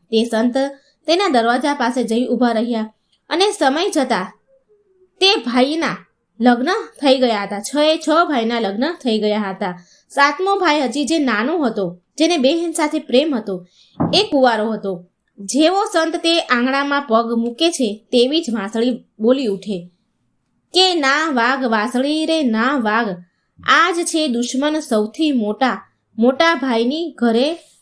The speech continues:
ના વાગ રે વાંસળી, ના વાગ.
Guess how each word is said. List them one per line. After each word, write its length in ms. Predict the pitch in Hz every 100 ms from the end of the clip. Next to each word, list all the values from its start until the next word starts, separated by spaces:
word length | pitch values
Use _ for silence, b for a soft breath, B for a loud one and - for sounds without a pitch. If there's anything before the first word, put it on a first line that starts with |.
| -
ના 240 | 220 269 311
વાગ 320 | 233 214 240
રે 140 | 330
વાંસળી, 640 | 262 208 214 240 320 370 - _ -
ના 260 | 233 240 302
વાગ. 300 | 247 202